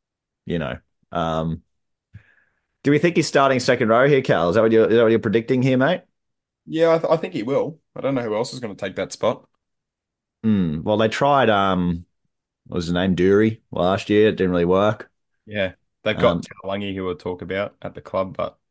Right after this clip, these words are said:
Speaker 2: I don't think he'll get the starting go.
Speaker 1: Yeah, so it'll be, it'll be Cardi Party and Sean Lane.
Speaker 2: Yeah,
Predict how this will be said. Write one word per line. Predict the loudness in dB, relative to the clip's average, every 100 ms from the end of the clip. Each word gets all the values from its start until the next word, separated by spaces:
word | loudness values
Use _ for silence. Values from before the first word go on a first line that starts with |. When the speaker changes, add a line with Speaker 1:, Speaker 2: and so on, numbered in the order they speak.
| _
Speaker 2:
I | -12
don't | -12 -12
think | -16
he'll | -12 -10
get | -12 -14 _
the | -18
starting | -8 -8 -6 -10
go. | -8
Speaker 1:
Yeah, | -6 -6
so | 0 2
it'll | 2
be, | 2 2 0
it'll | 0 0
be | 0
Cardi | -2 0 2 0
Party | 0 0 2 2
and | 0 0
Sean | -2 0 0
Lane. | 0 0 -2 -6 -10 _ _ _ _
Speaker 2:
Yeah, | -10 -10